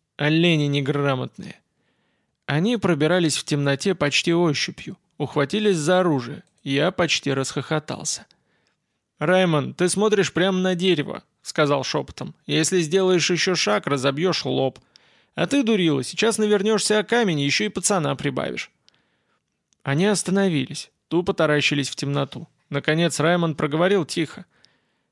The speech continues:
«Дик, э, сэр, вы в темноте видите?» «Я и тебя насквозь вижу», — ответил я угрожающе.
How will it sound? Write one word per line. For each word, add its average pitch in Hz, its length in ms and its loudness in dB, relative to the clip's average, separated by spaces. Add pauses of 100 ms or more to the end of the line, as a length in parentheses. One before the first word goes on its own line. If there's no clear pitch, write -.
(140)
«Дик, 170 440 -2 (180)
э, 135 380 0
сэр, 147 340 0 (220)
вы 139 240 0
в - 100 -10
темноте 135 480 -2
видите?» 180 400 -4 (840)
«Я 139 220 0
и 151 100 2
тебя 185 340 2
насквозь 165 560 0
вижу», — 151 400 -2 (680)
ответил 139 440 0
я 135 160 2
угрожающе. 135 720 0